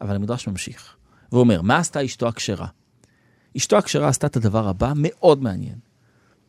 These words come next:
"נעסוק בגמילות חסדים שנים הללו." אשתו אומרת לו, "תשמע, כבר השפיע עלינו חסד.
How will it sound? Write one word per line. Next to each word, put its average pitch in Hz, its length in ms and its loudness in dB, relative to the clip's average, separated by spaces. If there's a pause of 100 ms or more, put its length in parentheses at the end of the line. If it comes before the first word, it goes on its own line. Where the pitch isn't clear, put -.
(760)
"נעסוק 151 520 6
בגמילות 185 380 2
חסדים 175 380 -6
שנים 170 320 -6
הללו." 156 300 -8
אשתו - 220 -6
אומרת 151 400 -6
לו, 104 120 -6
"תשמע, 202 260 -10 (260)
כבר 117 140 -6
השפיע 214 380 -8
עלינו 143 240 -6
חסד. - 320 -6